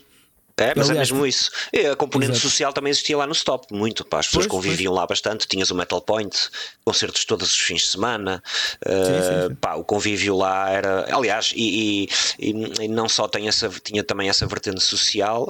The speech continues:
Speaker 1: eh, e também de fazer novas amizades, conhecer novas pessoas, eu conheci muita gente lá. Ahm,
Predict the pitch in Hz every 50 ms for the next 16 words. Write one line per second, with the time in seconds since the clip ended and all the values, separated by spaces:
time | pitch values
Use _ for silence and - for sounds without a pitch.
0 | - - - 98 95 95 95 - 82 80 85 98 - - 98 87 90 - 92 87
1 | 87 95 90 92 98 104 101 107 113 127 - - - 90 - - 92 92 92 87
2 | - 95 - - - - 120 127 107 - - - 90 85 - 90 92 87 - 95
3 | 92 98 92 92 101 113 120 - - - - - - - - - - - 120 120
4 | 123 120 120 120 123 123 127 127 127